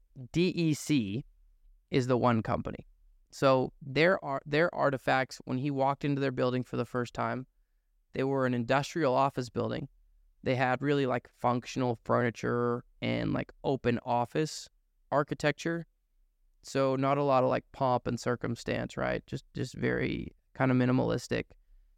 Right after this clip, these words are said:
And he saw the people, the way they're interacting with each other, which is another form of artifacts. They had informal dress and informal manners. He saw food everywhere. He said food was involved in everything that they were doing. And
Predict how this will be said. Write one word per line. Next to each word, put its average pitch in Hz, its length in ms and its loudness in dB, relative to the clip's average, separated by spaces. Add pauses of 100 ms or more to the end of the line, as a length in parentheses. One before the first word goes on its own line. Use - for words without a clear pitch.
(120)
And 139 260 0
he 139 80 -2
saw 156 320 2
the 175 100 -2
people, 170 460 -2
the 147 60 -2
way 151 120 2
they're 143 200 -2
interacting 139 720 0
with 120 120 -4
each - 180 -6
other, 107 320 -2 (200)
which - 220 -6
is 127 80 0
another 117 280 2
form - 220 -2
of 123 100 0
artifacts. 123 720 -2 (640)
They 127 100 0
had 117 420 4
informal 113 460 -4
dress 165 640 2 (400)
and - 160 -6
informal 92 400 -2
manners. 156 800 0 (280)
He 147 100 -6
saw 127 240 2
food 175 640 0 (140)
everywhere. 170 680 2
He - 60 -20
said 143 220 -4
food 165 280 0
was 147 180 -4
involved 143 480 2
in 123 160 -2
everything 143 420 0
that 135 120 -2
they - 80 -2
were 127 140 -4
doing. 117 480 -2 (580)
And 143 300 0